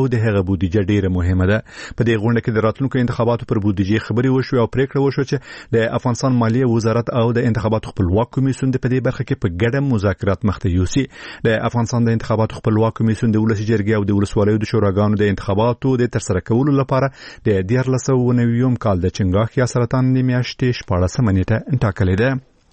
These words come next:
په پېښور کې د افغانستان د قونسلګرۍ چارواکي وایي چې نن به په ټول پاکستان کې د هغو افغان کډوالو د نومونو د ثبتولو پروسه پیل شي چې تر اوسه په دې هیواد کې د کډوالو په توګه نه دي ثبت شوي. په دې قونسلګرۍ کې د کډوالو د اتشې مشر عبدالحمید جلیلي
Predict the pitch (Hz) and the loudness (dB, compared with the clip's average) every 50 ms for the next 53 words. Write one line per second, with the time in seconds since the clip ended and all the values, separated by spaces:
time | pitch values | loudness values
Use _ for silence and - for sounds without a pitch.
0 | - - - - - - - - - - - - - - - - 135 131 131 - | -20 -20 -20 -20 -20 -18 -18 -16 -16 -16 -16 -16 -16 -8 -2 0 0 2 2 0
1 | 160 151 - 175 180 180 - 175 165 151 - 160 147 - - 160 156 156 - - | -2 0 0 0 0 0 0 0 -2 0 0 -2 -2 0 0 0 -2 -2 -2 -2
2 | 143 - 156 139 123 139 139 151 - 147 127 127 131 135 - - 123 135 135 131 | -2 0 0 0 0 0 0 0 0 0 0 0 0 0 0 0 0 2 2 0
3 | 131 - - 139 135 135 131 123 120 131 143 147 139 135 - 135 - 143 131 - | 0 -2 0 0 2 2 2 2 2 2 2 0 0 0 0 0 0 0 0 0
4 | 135 117 113 127 - - 135 131 127 135 123 120 123 135 127 135 135 120 - 127 | -2 0 0 -2 0 0 0 0 0 0 2 2 2 2 2 2 0 0 0 0
5 | 131 135 131 - 127 113 120 131 131 131 120 131 127 120 120 127 131 143 135 131 | 0 0 0 0 0 0 2 2 2 2 2 2 2 2 2 2 2 2 0 0
6 | 123 - 117 - - 107 110 139 147 135 - 147 139 127 - 135 - 135 135 139 | 0 -2 -4 -2 0 0 2 2 2 0 0 0 0 0 -2 -2 0 0 0 0
7 | 131 - 135 - - - 131 123 147 147 143 143 139 143 - - 117 127 123 120 | -2 -4 -8 -6 -4 -2 0 2 2 2 2 2 0 -2 -2 -2 0 0 2 2
8 | 117 113 120 117 - - 117 113 - 101 87 92 107 127 120 101 - - - 107 | 2 2 2 0 0 -2 -2 -2 0 0 0 2 2 2 0 -2 -2 -2 -2 0
9 | 90 98 101 107 101 90 - - 92 - - - 131 110 107 117 127 - - - | 2 2 2 2 2 0 0 -2 -4 -4 -2 -2 0 0 0 0 -2 -4 -8 -20
10 | - - - - - - - - 110 98 98 95 - - 107 - 113 101 90 95 | -20 -20 -18 -16 -16 -12 -6 -2 0 0 0 0 0 -2 -2 0 0 0 0 2
11 | 92 101 104 - 113 104 104 98 - - 101 82 92 95 107 117 120 127 131 139 | 2 0 0 0 0 0 0 0 0 -2 -2 0 0 2 2 2 2 0 0 -2
12 | 127 113 - 117 - - 127 117 117 117 - 123 107 104 98 98 90 101 101 101 | -2 -4 -4 -4 -2 0 0 0 0 0 0 0 0 0 0 0 0 0 2 2
13 | 110 - - - 95 95 98 95 98 104 110 107 - - 131 101 101 107 90 98 | 0 0 -2 -2 0 0 2 2 4 2 2 0 0 -2 -4 -2 -2 -2 0 0
14 | 98 101 107 | 0 2 2